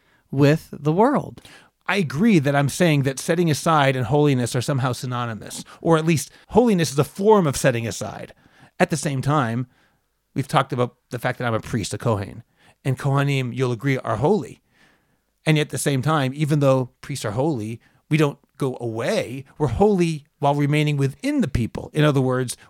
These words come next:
Speaker 2: we are separate in terms of our status, in terms of the things we're allowed to eat, at least in temple times.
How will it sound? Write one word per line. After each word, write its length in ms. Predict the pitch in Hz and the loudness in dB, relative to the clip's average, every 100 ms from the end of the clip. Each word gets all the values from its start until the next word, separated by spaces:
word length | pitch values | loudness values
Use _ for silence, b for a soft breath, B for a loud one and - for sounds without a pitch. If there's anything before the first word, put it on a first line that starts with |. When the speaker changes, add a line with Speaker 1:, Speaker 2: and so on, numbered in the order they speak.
| b b | b b
Speaker 2:
we 120 | 165 | -4
are 160 | 180 175 | 0 -2
separate 640 | - - 165 160 131 120 - | -4 -2 -2 -2 -4 -6 -4
in 100 | 123 | -6
terms 280 | - 143 120 | -2 -2 -2
of 100 | 107 | -4
our 100 | 95 | -8
status, 680 | - - 110 110 104 104 - B | -10 -10 -10 -8 -10 -12 -16 B
in 100 | 131 | -8
terms 300 | - 139 120 | -4 -4 -2
of 180 | 117 107 | -4 -6
the 80 | 113 | -10
things 260 | 131 120 | -8 -6
we're 120 | 117 | -4
allowed 320 | 113 113 113 113 | -2 0 -2 -2
to 200 | - 113 | -8 -8
eat, 160 | 120 | -6
at 80 | 110 | -6
least 200 | 113 - | -8 -8
in 80 | 107 | -6
temple 280 | 127 117 113 | -6 -6 -4
times. 440 | 120 113 113 | -4 -2 -4